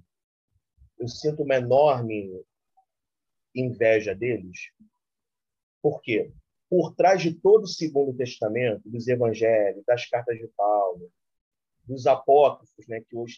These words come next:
se costuma falar extracanônicos, né? Porque quando você fala apócrifo, você já gera no ouvido de quem tá ouvindo, como se fosse um palavrão. Ó, apócrifo, tem uma coisa maligna aqui escondida. Não, é extracanônico, né? Canônico, livro que tá na Bíblia.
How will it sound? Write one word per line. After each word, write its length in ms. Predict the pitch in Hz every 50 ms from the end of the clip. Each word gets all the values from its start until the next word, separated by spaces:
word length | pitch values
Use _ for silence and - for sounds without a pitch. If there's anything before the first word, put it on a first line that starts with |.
| - _
se 120 | _ _
costuma 300 | - 113 - 120 117 113
falar 300 | - - 113 120 120 - -
extracanônicos, 1160 | 139 151 160 156 - - - 127 123 123 - 120 107 107 123 131 131 110 104 95 _ - - -
né? 180 | 110 117 123 123 _ _ _ _ _ _ _ _ _ _ _ _ _ _ _ _ _ _ _ _ _ _ _ _ _
Porque 140 | _ - 127
quando 160 | 131 143 139
você 280 | 123 127 127 - 139 127
fala 220 | - 135 135 131
apócrifo, 580 | 120 - - 127 135 160 160 - 156 - 165 156
você 240 | 151 156 156 160 156
já 200 | 156 170 147 135
gera 280 | 117 107 131 143 143
no 120 | 139 147 147
ouvido 520 | 151 147 123 113 120 120 120 117 107 110
de 100 | 117 -
quem 160 | - 123 117
tá 100 | 113 127 123
ouvindo, 380 | 117 110 104 98 120 135 139
como 120 | 139 127 113
se 100 | - 147
fosse 100 | 143 175
um 60 | 160
palavrão. 400 | 160 160 175 170 139 127 117 110 _ _ _ _ _ _
Ó, 200 | - 107 131 147
apócrifo, 560 | 120 - - - 127 143 143 - - _ _ _
tem 80 | - 120
uma 160 | 131 123 107
coisa 240 | - 127 127 127 135
maligna 580 | 131 131 127 104 104 120 131 - 123 117 107 107
aqui 160 | 107 - 117
escondida. 440 | - - - 113 110 117 139 147 160
Não, 140 | 185 175 147
é 100 | 156 185
extracanônico, 720 | 185 - - 190 - - 185 175 135 110 95 90 87 _
né? 80 | 98 95 _ _ _ _ _ _ -
Canônico, 600 | 180 170 170 175 175 180 190 196 202 202 - 214
livro 240 | 165 165 170 160 160
que 120 | - -
tá 120 | - 165 165
na 100 | 175 175
Bíblia. 340 | 160 160 165 170 185 208